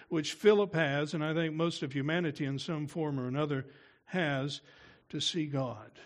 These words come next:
to see the invisible God. But notice how Jesus and Jesus answered this. And let me just say this, as, as given to us, we know more than the disciples know. What do you think about that statement?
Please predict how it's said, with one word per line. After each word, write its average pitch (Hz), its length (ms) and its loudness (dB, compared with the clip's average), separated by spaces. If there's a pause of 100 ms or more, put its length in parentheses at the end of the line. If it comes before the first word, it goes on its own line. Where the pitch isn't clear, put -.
(540)
to - 80 -12
see 165 220 -2
the 139 160 0
invisible 123 640 -2 (680)
God. 113 480 -6 (840)
But 196 120 2
notice 247 260 2
how 196 140 4
Jesus 156 480 -2 (1120)
and 160 80 -8
Jesus 143 360 -4
answered 151 340 -4
this. 123 240 -6
And 202 80 -2
let 254 80 0
me 247 100 -2
just 175 240 -2
say 185 160 4
this, 139 340 -2
as, - 380 -4 (340)
as 147 480 -2
given 160 240 0
to 165 220 0
us, 135 320 -2
we 262 240 2
know 214 220 2
more 180 340 4
than 160 160 0
the 151 80 -2
disciples 139 720 -4
know. 113 160 -6 (920)
What 170 100 -4
do 165 60 2
you 151 60 2
think 151 180 -4
about 135 200 -4
that 117 180 -8
statement? 110 380 -14